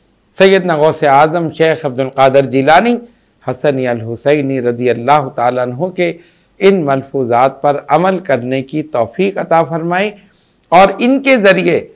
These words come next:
हम सबको हकीकी मानों में इखलास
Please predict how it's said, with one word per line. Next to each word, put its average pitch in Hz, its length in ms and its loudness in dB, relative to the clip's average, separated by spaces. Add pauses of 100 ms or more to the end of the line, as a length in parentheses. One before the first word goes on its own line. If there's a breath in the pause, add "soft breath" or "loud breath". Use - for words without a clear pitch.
(360)
हम 165 240 0
सबको 185 600 0
हकीकी 180 600 -2
मानों 147 420 0
में 120 200 -6 (400)
इखलास 139 720 2